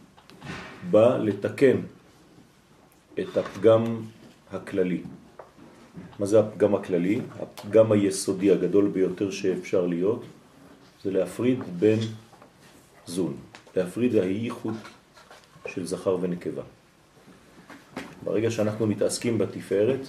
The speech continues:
אנחנו מתקנים את הפגם הזה. זאת אומרת שכל מי שמתעסק בתפארת, מתעסק בעצם בג' קווים, שזה בעצם תיקון ה-, הכללי. זה התיקון הכללי.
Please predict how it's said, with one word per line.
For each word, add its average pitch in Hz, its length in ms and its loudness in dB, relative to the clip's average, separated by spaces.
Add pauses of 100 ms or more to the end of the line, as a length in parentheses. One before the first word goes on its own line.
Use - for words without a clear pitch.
(360)
אנחנו 101 220 -6
מתקנים 120 540 0
את 107 160 4
הפגם 98 420 4
הזה. 73 180 -6 (1160)
זאת 90 160 -10
אומרת 113 220 2
שכל 113 280 2
מי 123 100 0
שמתעסק 110 580 0
בתפארת, 107 720 2
מתעסק 107 400 -2 (100)
בעצם 104 380 0
בג' 101 420 -2
קווים, 98 320 0 (2250)
שזה 104 200 -2
בעצם 117 520 2
תיקון 117 520 -6
ה-, 104 220 0 (1300)
הכללי. 95 420 -2 (640)
זה 110 120 2
התיקון 104 320 -4
הכללי. 76 340 -10